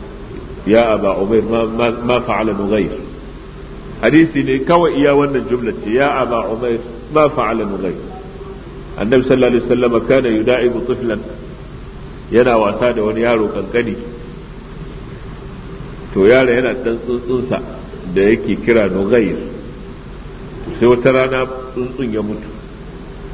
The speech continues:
Shi ne Annabi da ya ga yaron yake taɓa shi yana cewa, "Ya Aba Umair, ma fa'ala Nughair? Ya Aba Umair, me ya faru ga Nughair, dan tsuntsunka?" Wannan jumlar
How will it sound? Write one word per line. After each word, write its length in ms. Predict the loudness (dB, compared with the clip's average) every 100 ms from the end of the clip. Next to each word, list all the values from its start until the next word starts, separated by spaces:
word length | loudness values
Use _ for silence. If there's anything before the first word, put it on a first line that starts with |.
| -14 -14 -14 -2
Shi 160 | 4
ne 80 | 6
Annabi 320 | 6 4 2
da 100 | 4
ya 80 | 4
ga 140 | 6 6
yaron 300 | 6 4 2
yake 280 | -2 -6 -6
taɓa 300 | -6 -6 -6 -6
shi 80 | -4
yana 160 | -2 -4 -4
cewa, 160 | 0 2
"Ya 240 | 4 2
Aba 360 | 0 0 0 0
Umair, 340 | 0 2 2 2 -4 2
ma 180 | 2 2
fa'ala 360 | 0 -2 -2
Nughair? 320 | -4 -4 -6 -6 -12 -16 -16 -16 -16 -14 -16 -14 -4 4
Ya 180 | 4
Aba 300 | 4 2 0
Umair, 240 | 0 -2 2
me 120 | 4
ya 80 | 4
faru 300 | 4 2 2
ga 100 | -2 -4
Nughair, 340 | -2 -2 -2 -6 -10 -14 -14 -16 -16 -8 0
dan 180 | 0
tsuntsunka?" 580 | 0 -2 -2 -4 -4 -6 -8 -10 -12 -14 -14 -14 2
Wannan 440 | 6 6 4 0 2
jumlar 360 | 0 2 0